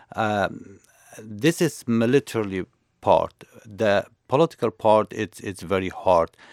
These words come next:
Um, uh, the, uh, if the Iraqi government,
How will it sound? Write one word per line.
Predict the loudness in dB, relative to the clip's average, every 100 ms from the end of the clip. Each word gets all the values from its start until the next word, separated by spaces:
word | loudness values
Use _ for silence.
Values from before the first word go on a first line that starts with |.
| -20 _ -4
Um, | 0 2 0 -8 -8
uh, | -4 -2 -4 -8 -8
the, | -2 -2 -2 -6 _ _ _ -14
uh, | -10 -10 -8
if | -4 -2
the | -2 0
Iraqi | -2 -2 -6
government, | -4 -2 -4 -4 -8 -12